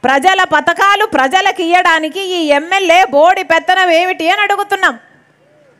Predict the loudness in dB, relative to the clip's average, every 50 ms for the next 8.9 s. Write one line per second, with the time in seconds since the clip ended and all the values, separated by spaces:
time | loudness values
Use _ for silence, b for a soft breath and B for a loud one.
0 | _ _ _ _ 0 2 2 2 2 0 0 0 0 0 0 2 0 2 2 0
1 | -2 0 0 0 0 0 0 -2 -4 -2 0 0 0 0 -2 -2 0 0 2 2
2 | 4 2 2 2 2 2 2 2 0 0 -4 -4 -2 -2 -2 -2 -2 0 0 -2
3 | 0 0 0 0 2 0 -2 -2 -2 0 0 0 2 0 0 0 -2 0 0 -2
4 | -2 0 -2 -2 -2 -2 0 0 2 2 2 0 0 0 0 0 0 0 0 -2
5 | -4 -2 0 0 0 0 0 0 -2 0 2 0 -2 0 0 0 0 2 2 0
6 | -2 -4 -8 -16 _ _ _ _ _ _ _ _ _ _ _ _ _ _ _ -2
7 | -2 0 -2 -4 -2 -2 0 0 0 0 -2 -2 -2 -2 -2 0 0 0 2 0
8 | 0 0 0 2 2 0 0 2 0 0 0 -2 -4 -4 -4 -2 -4 -6